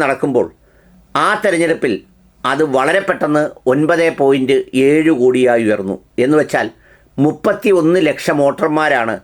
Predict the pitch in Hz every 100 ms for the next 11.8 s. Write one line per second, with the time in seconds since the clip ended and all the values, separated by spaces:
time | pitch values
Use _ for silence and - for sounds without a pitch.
0 | _ _ - 151 165 180 143 131 - 147
1 | 127 107 90 - _ _ 117 123 127 131
2 | - - 120 117 131 120 - - _ _
3 | - 151 185 208 202 226 196 214 214 202
4 | 170 180 202 214 - _ 143 147 190 208
5 | 202 190 214 185 170 175 120 - _ -
6 | 151 160 170 190 202 208 165 175 160 151
7 | 156 160 127 117 101 95 - _ _ _
8 | _ - 143 190 185 160 104 - _ _
9 | _ _ - 143 190 208 233 196 196 190
10 | 185 185 170 - 196 202 202 196 180 -
11 | 175 156 147 165 165 151 139 131